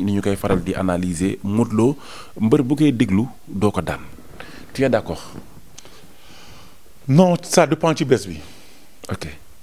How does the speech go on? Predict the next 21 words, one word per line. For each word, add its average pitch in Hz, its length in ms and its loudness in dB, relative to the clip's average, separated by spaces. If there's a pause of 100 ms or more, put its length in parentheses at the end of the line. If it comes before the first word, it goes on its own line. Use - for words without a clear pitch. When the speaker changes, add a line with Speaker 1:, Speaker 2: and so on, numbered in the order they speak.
(260)
Speaker 2:
Nit 143 120 8
dina 156 220 4
xaar 131 240 6
mbër, 127 320 4 (840)
mbër 120 180 8
bi 127 100 2
ñëw 127 180 4
def 117 240 0
erreur, 113 300 4 (380)
yàkkamte, 113 500 4 (480)
mu 101 160 -2
daal 90 280 2
la. - 60 -16 (2250)
Yow 156 480 4
su - 180 0
fekkee 143 320 4
ne 135 160 6
dañ 127 180 2
la 123 120 6
wax 120 160 2
ne 104 220 -2